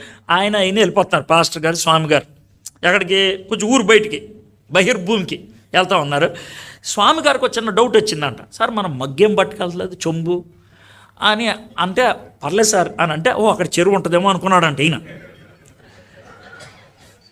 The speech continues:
చాలా ఫ్రాంక్గా చెప్తున్నాను సార్. అయితే అసలు చూడండి, అసలు విషయం ఏంటి. అయితే కొంచెం దూరం వెళ్ళేప్పటికీ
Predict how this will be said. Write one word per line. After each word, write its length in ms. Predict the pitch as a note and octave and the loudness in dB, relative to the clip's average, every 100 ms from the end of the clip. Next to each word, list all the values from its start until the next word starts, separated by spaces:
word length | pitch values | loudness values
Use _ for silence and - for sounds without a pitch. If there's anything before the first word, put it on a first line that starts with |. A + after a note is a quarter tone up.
| _ - - G3 A3 G#3+ F#3+ | _ -14 -12 -12 -12 -2 -2
చాలా 100 | G3+ | 0
ఫ్రాంక్గా 360 | - G3+ C#4 | -2 -2 -2
చెప్తున్నాను 280 | D4 A#3 G#3 | -6 -8 -14
సార్. 140 | A#2+ - _ _ _ _ _ - - - - | -14 -20 _ _ _ _ _ -20 -20 -20 -6
అయితే 160 | - A3 | -2 -2
అసలు 220 | F#3+ B3 A3+ | -2 -2 0
చూడండి, 220 | D4 A#3 | 0 0
అసలు 160 | F3+ E3+ | -2 -2
విషయం 220 | G3 G#3 | 0 0
ఏంటి. 160 | C#3+ - - - - - - - - | -2 -10 -20 -20 -20 -20 -20 -8 -2
అయితే 180 | D4+ D4+ | -2 -2
కొంచెం 400 | - C4+ - G#3+ | -4 -4 -2 2
దూరం 160 | C#4+ | 4
వెళ్ళేప్పటికీ 720 | E4+ B3+ A3 F#3+ F3 E3+ G3 | 4 4 2 0 0 2 2